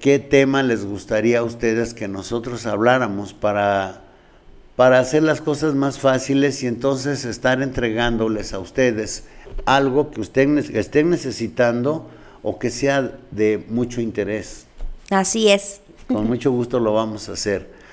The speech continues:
Speaker 1: Pues por hoy no nos queda más que darle las gracias. De verdad, un abrazo hasta donde se encuentren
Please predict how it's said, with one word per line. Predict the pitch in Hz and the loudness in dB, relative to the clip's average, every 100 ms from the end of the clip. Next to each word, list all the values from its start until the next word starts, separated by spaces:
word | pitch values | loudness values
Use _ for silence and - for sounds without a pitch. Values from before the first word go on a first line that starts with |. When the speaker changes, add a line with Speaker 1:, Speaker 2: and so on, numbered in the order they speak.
| - - - | -20 -20 2
Speaker 1:
Pues | 107 110 - | 4 4 0
por | - 123 135 | 4 8 10
hoy | 165 180 - - - | 8 6 2 -10 0
no | 127 147 | 2 4
nos | 156 | 2
queda | - 143 143 139 | 2 4 6 4
más | 120 113 - | 2 -2 0
que | 110 107 | 2 2
darle | 90 117 135 147 | 2 2 4 4
las | 139 113 98 | 4 2 4
gracias. | 123 131 123 147 151 147 - - _ - - - | 2 2 2 4 4 0 -10 -16 _ -20 -20 2
De | 107 | 4
verdad, | 104 110 120 139 - | 6 6 6 6 4
un | 139 151 | 0 2
abrazo | 139 123 123 123 131 | 2 4 4 2 -2
hasta | 123 120 | -2 0
donde | 107 107 101 95 | 0 0 -4 -6
se | 98 | -8
encuentren | 95 123 131 120 135 143 143 | -4 2 2 2 0 0 0